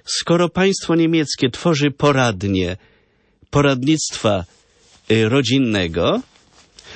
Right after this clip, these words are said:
no to episkopat polski, y, episkopat Niemiec będzie współpracować,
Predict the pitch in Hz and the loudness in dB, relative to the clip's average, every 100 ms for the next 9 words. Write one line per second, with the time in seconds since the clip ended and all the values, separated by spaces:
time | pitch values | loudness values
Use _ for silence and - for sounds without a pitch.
0 | - - 117 175 247 - 220 214 175 170 | -20 -4 2 2 2 0 -2 0 -2 -2
1 | 160 - 196 180 160 - 170 170 - - | -4 -2 -2 0 -2 0 0 0 -2 -2
2 | 160 156 _ 139 160 160 156 - 151 135 | -4 -4 _ 0 2 0 -4 -2 0 -2
3 | 160 196 143 117 113 175 160 127 156 - | 0 0 0 -2 0 0 0 0 -2 -4
4 | - - 160 151 143 131 - 101 87 90 | -10 -2 0 2 0 -2 0 0 -2 -4
5 | - | -8